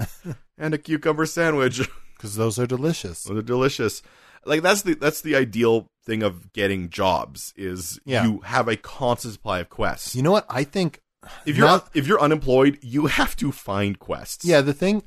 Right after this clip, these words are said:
Speaker 2: I'm thinking about now is that in this world, in
Speaker 1: Yeah.
Speaker 2: terms of what has value, like objects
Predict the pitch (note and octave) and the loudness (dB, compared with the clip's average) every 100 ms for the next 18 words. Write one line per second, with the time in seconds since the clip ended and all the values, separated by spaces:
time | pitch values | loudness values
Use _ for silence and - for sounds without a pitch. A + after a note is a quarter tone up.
0 | - A#2+ C3+ B2 - G2 F#2 F#2+ F#2 G#2 | -6 -6 -4 -6 -6 -10 -8 -8 -8 -10
1 | G2+ F#2 F2+ - F#2 F#2 _ _ C#3+ D#3 | -10 -10 -12 -12 -12 -14 _ _ 0 2
2 | C#3 - G2 G2 A#2 B2 G2 F2 E2+ - | 2 0 -6 0 4 4 4 -2 -12 -16
3 | A#2 A2+ C3+ C3 A#2+ A#2 G#2 G2+ _ A2+ | -8 -6 0 0 2 2 0 -4 _ -2
4 | A#2+ - G#2+ G#2 G2 F2+ E2+ F#2 A#2 D3+ | -2 0 -4 -4 -8 -12 -10 -6 2 2
5 | G#3+ G#3 _ _ - A2+ G#2+ G2 - _ | 2 -4 _ _ -4 0 0 -2 -10 _
6 | _ _ _ - B2+ C3+ A#2+ B2+ B2 - | _ _ _ 0 4 4 4 4 4 0
7 | - - | -8 -8